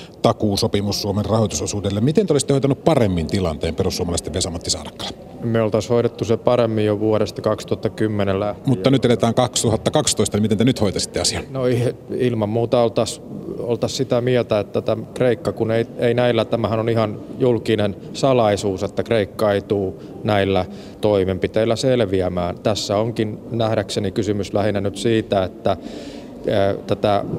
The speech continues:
Speaker 2: tilannetta ei, ää, E U-uskovaisten toimesta haluta päästää siihen, että koko vakausjärjestelmä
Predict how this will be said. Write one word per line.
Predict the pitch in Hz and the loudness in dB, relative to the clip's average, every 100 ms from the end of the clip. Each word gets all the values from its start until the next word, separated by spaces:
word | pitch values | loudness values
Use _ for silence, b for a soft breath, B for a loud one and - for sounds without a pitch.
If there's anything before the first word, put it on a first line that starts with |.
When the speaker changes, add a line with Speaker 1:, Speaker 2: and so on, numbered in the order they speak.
| - | -4
Speaker 2:
tilannetta | 107 120 110 104 - 98 98 95 - | 0 2 2 0 -2 0 0 -2 -2
ei, | 110 104 92 - B B B B - | 0 0 -2 -8 B B B B -4
ää, | 113 104 | -2 0
E | - 113 | 4 4
U-uskovaisten | 110 107 - 110 104 101 - 104 101 92 82 - | 4 2 2 2 4 2 2 -2 -2 -6 -10 -6
toimesta | - 110 107 95 107 | 0 2 2 0 0
haluta | 117 120 110 | 2 2 2
päästää | 95 110 104 - 104 92 | 0 2 0 2 0 0
siihen, | - 113 104 98 | 0 2 2 2
että | 95 - - 98 92 B B B | 0 -4 -2 -2 -2 B B B
koko | 104 101 107 101 98 - - 101 | -2 2 2 2 0 -6 -4 0
vakausjärjestelmä | 117 123 107 101 - - - 110 113 113 98 - 104 98 98 | 2 2 2 2 -4 -10 -2 2 2 2 0 0 0 2 0